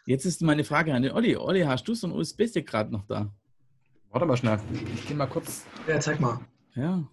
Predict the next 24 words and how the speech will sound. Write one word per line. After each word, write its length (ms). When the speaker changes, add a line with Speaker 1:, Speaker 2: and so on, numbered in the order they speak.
Speaker 1:
ich 220
hab 120
nämlich 500
den 140
hier. 260
Speaker 2:
Ich 120
zeig 220
euch 100
mal 120
das 100
mal 120
Speaker 3:
Ah, 140
Speaker 2:
kurz. 160
Speaker 3:
geil, 300
mit 120
Kamera. 520
Speaker 1:
Richtig. 560
Speaker 3:
Meiner 280
sieht 200
Speaker 2:
Also, 80
Speaker 3:
tatsächlich 1160
Speaker 2:
könnt 120
ihr 40
sehen? 280